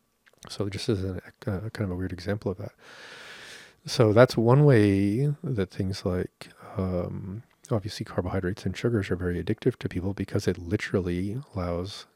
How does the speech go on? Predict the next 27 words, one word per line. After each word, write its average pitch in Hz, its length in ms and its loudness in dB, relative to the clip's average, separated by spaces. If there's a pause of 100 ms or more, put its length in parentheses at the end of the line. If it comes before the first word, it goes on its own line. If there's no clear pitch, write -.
(160)
normal, 104 800 0
endogenous, 95 640 -4
naturally 92 400 -6
occurring 92 460 -6
neurotransmitters 90 760 -6
that 90 140 -4
make 92 220 -8
you 87 200 -6 (540)
more 110 200 4
happy 95 580 0
or, 92 360 -6
or 104 240 -6
more, 95 580 -8 (560)
um, 90 800 -8 (220)
invested 95 480 -4
in 90 100 -6
your 92 120 -6
anticipations 92 920 -6
and, 87 200 -6
and 95 120 -6
your 87 140 -4
excitements - 600 -10
and, 87 260 -10
and 101 160 -10
things 107 220 -6
like 95 160 -6
that, 95 180 -6